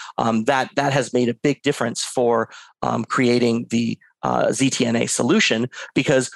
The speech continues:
we're, we're taking essentially three, three different products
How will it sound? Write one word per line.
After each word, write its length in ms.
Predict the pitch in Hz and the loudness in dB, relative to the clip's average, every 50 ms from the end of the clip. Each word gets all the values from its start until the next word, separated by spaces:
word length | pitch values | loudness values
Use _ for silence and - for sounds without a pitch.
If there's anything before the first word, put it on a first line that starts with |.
| - - | -14 -6
we're, 320 | - 143 143 135 123 - _ _ - | -2 2 2 2 2 -2 _ _ -4
we're 180 | 139 135 123 | -2 -2 -2
taking 360 | 117 - 139 127 127 123 117 117 | 0 0 -2 -2 0 0 0 0
essentially 460 | 113 - 143 156 160 - 123 123 127 | 0 0 0 0 0 0 0 -2 -2
three, 420 | - - 120 127 120 120 120 _ - | -2 -2 -2 0 0 0 -2 _ -8
three 200 | - - 139 135 | -4 -2 0 2
different 280 | 127 131 127 - 117 - | 2 0 0 -2 -4 -4
products 420 | - 127 120 117 131 127 - - | -2 -2 0 0 0 -2 -2 -6